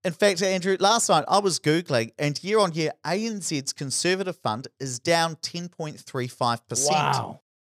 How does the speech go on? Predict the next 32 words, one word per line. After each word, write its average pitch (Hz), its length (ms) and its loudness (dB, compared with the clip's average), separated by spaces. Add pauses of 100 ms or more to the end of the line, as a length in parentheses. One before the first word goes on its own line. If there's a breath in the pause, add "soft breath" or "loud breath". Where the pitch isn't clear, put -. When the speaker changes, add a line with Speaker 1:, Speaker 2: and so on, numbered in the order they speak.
(220)
Speaker 1:
Now, 202 240 2 (200)
how 208 200 2
does 226 100 0
that 220 160 2
compare 170 260 -4
with 156 140 -6
property? 208 400 2 (180)
Speaker 2:
Well, 254 300 6 (160)
Wellington 233 500 6
prices, 160 580 2 (160)
house 170 180 2
prices 160 300 2
are 160 100 6
down 160 300 2 (400)
eighteen 175 340 2
percent, 147 360 -2 (500)
but 175 420 2 (340)
median 190 600 4
rents 175 460 4
are 160 80 2
still 170 320 4
up 170 180 4
forty 160 400 -4
dollars 147 280 2
a 147 40 0
week 170 320 4
over 139 180 -2
the 123 80 -8
last 117 340 -6
year. 117 140 -6
So - 160 -2
property 226 840 4